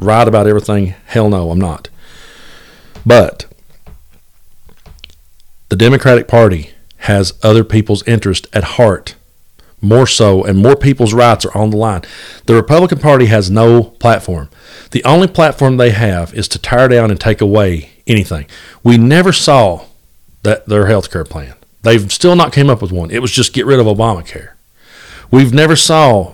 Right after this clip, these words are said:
their immigration plan. It's just get rid of whatever a Democrat put in place. We've never saw their environmental policy. It's just tear down whatever a Democrat put in place.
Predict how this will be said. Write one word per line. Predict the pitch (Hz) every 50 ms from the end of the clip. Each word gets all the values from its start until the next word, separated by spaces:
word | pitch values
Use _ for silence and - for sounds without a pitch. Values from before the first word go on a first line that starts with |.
| - _
their | - 98 110 120 123 117
immigration | 113 110 101 101 113 117 101 - 101 90
plan. | 87 - 95 87 73 67 69 -
It's | 113 -
just | - 131 120 - - 104
get | 107 135 117
rid | 110 120 120 113
of | 113 107 - - _ - -
whatever | 117 113 110 104 104
a | 98 98
Democrat | 113 104 92 - - - - -
put | 92 82
in | 76 73
place. | - 82 73 71 - - - - - - - - - - - _ _ _
We've | - 131 135 139 135
never | 151 165 170 160
saw | - - 180 170 156
their | 135 127
environmental | 117 110 104 123 123 113 113 120 117 104
policy. | - 101 95 87 80 - - 90
It's | 87 -
just | - - - -
tear | - - 127 123 123 123
down | 127 123 117 107 98 87 - - _ _ _ _ -
whatever | - 113 110 - 120 113 110 110 107 104
a | -
Democrat | 107 117 113 104 - - 92 -
put | - 104 85 85
in | 82
place. | 85 80 71 - - - -